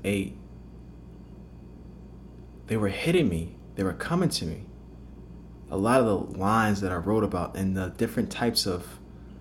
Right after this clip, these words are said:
things that I was saying about struggles and adversities, that at the time that I was writing them, you know, in oh nine and, oh, and in two thousand ten and two thousand eleven, et cetera,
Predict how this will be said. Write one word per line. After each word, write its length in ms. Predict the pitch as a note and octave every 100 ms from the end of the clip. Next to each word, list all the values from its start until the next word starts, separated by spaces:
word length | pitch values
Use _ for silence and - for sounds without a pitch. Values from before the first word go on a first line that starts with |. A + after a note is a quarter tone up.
| - -
things 300 | - C3 A#2
that 80 | G#2
I 100 | G2
was 120 | F2
saying 320 | - A#2+ G#2+
about 480 | F#2 F#2 E2+ D2+ - -
struggles 640 | - - - G#2+ G2+ F#2+ F#2+
and 80 |
adversities, 760 | F2+ F2 A2 G#2+ - F2 E2 - - -
that 120 | A#2
at 160 | G#2+ G#2+
the 60 | G2
time 420 | - C3+ D#3 E3+
that 100 | B2+
I 60 |
was 200 | G#2+ F#2+
writing 420 | G2 G2+ C3+ D#3 G2+
them, 300 | F2 E2+ E2+ - - - - - - - -
you 120 | G#2
know, 160 | G#2 F#2+
in 100 | -
oh 160 | G2+ G2+
nine 360 | G2 F#2+ F2+
and, 120 | F2
oh, 140 | F2+ -
and 200 | F#2 F2+
in 100 | F2
two 120 | -
thousand 340 | A2+ G2 F#2+ E2+
ten 280 | - G#2 F2+
and 120 | E2+
two 80 | -
thousand 280 | F#2 G2+
eleven, 360 | G2 G2 F#2 D#2+
et 140 | E2
cetera, 420 | - G#2+ G#2 F2+